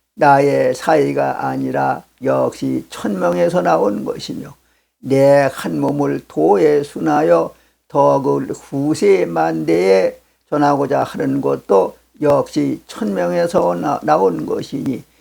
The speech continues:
내 천도로서 사람을 가르쳐 어지러운 세상을 바로잡고 기울어져 가는 나라를 돕고자 하는 것이요.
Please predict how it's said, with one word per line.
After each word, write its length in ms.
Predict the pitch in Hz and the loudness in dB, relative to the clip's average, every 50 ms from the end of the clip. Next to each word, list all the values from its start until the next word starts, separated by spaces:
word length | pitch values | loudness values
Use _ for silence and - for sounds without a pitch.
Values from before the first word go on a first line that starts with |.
| _ _ _ _ _ | _ _ _ _ _
내 520 | - 135 135 143 143 143 143 143 143 127 - | -2 2 2 4 4 6 6 4 4 2 -2
천도로서 920 | - - - 196 180 160 156 147 156 147 147 147 - 165 151 151 151 147 - - | -6 -10 -8 0 2 2 4 4 2 0 0 0 0 0 2 2 2 0 -2 -6
사람을 720 | - - - - - 180 165 156 143 139 151 147 147 143 | -8 -8 -4 0 2 4 4 4 2 0 0 -2 -2 -2
가르쳐 640 | 143 147 143 156 160 160 151 - 196 190 147 - - _ _ _ _ _ _ _ | -2 -2 -4 -2 -2 -4 -2 0 0 0 0 -2 -6 _ _ _ _ _ _ _
어지러운 640 | - 147 147 151 147 143 156 151 147 143 139 139 135 | 0 4 4 4 4 4 4 4 4 4 2 0 -2
세상을 840 | 127 - 170 165 160 139 131 131 - 139 135 139 135 135 127 127 127 - | -2 0 2 2 2 2 0 -2 -2 -2 -2 -2 -2 -2 -4 -4 -6 -4
바로잡고 880 | - 156 143 143 135 131 131 127 127 127 - - 143 139 135 131 - - _ _ _ _ _ | -2 0 2 2 2 2 0 -2 -2 -4 -4 -2 -2 0 0 -2 -4 -8 _ _ _ _ _
기울어져 580 | - 190 196 190 190 180 170 160 165 160 156 | -10 -6 -2 2 2 4 4 4 4 4 2
가는 460 | - 175 160 156 160 156 160 156 151 | 2 2 0 2 2 0 -2 -2 -2
나라를 640 | - 151 143 147 147 147 151 151 147 143 147 - - | -2 0 0 2 2 2 2 0 0 0 -2 -4 -8
돕고자 720 | - - 131 120 127 135 127 - 127 123 107 - - - | -12 -6 -2 0 0 0 0 -2 -4 -4 -2 -2 -2 -2
하는 420 | - - 165 - - - - 87 - | -2 -4 -4 -4 -6 -6 -6 -6 -6
것이요. 480 | - - - - - 113 - - - | -6 -6 -6 -6 -6 -8 -8 -8 -12